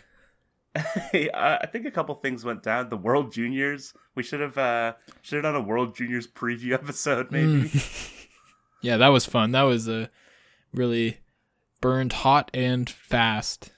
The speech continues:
Speaker 1: <laughs> Yeah, it, it did, it burned out rather than fade away, I believe the saying goes.
Speaker 2: Couple of, couple of good games though. I had, I had fun watching it while I could.
Speaker 1: Yeah, there was
Speaker 2: Uh,
Speaker 1: a hat trick I remember.
Speaker 2: Yeah, yeah. Antonio Brown, he did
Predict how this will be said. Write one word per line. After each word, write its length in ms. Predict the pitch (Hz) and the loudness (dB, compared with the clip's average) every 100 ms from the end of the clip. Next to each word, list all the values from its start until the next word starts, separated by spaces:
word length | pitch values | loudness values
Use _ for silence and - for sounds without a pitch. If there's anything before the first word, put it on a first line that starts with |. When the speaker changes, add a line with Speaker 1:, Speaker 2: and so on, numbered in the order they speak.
| _ | _
Speaker 1:
<laughs> 180 | - - | -12 0
Yeah, 440 | 175 - 117 - - _ _ | 0 2 0 0 -6 _ _
it, 260 | 107 - _ _ | -8 -8 _ _
it 140 | - 113 | -12 -10
did, 240 | 113 - | -12 -12
it 180 | 117 110 _ _ _ _ | -12 -12 _ _ _ _
burned 300 | 127 131 123 | -2 -2 0
out 180 | 117 107 | 0 0
rather 240 | 95 101 98 | -2 -4 -4
than 120 | 95 | -8
fade 240 | - 87 82 | -8 -8 -6
away, 260 | 67 64 | -6 -8
I 40 | 57 | -8
believe 280 | - 87 - | -12 -14 -12
the 80 | |
saying 340 | - 110 76 104 | -12 -10 -10 -10
goes. 100 | - | -4
Speaker 2:
Couple 180 | 214 370 | 2 2
of, 140 | - | 4
couple 220 | - - | 4 6
of 100 | 370 | 6
good 180 | 131 117 | 4 0
games 260 | 110 104 - | 2 2 0
though. 200 | 139 220 - | -6 -6 -4
I 100 | 196 | 0
had, 180 | 196 170 | 0 4
I 60 | |
had 120 | 165 - | 2 4
fun 180 | 139 | 4
watching 280 | 127 120 143 | 6 6 4
it 100 | 175 | 2
while 140 | 151 127 | 6 6
I 100 | 120 | 6
could. 300 | - 131 - - - - _ _ - | 4 2 2 -10 -20 -20 _ _ -8
Speaker 1:
Yeah, 200 | 139 214 - | -4 -4 0
there 220 | 120 113 | 2 2
was 140 | 113 | 2
Speaker 2:
Uh, 20 | |
Speaker 1:
a 100 | 110 | 0
hat 160 | 123 - | 0 0
trick 260 | - 156 147 | -4 -4 -2
I 100 | 147 | -4
remember. 540 | 139 143 151 175 214 - - - | -6 -10 -10 -10 -12 -16 -20 -6
Speaker 2:
Yeah, 220 | 117 156 - _ - - | 0 0 0 _ -20 -8
yeah. 220 | 95 117 - _ _ _ - | -4 -4 -6 _ _ _ -4
Antonio 540 | 120 120 143 135 131 | -2 4 6 8 8
Brown, 420 | 123 123 131 196 247 - | 8 6 8 6 4 -8
he 200 | - 135 | -2 0
did 460 | 123 123 120 135 | 4 6 4 0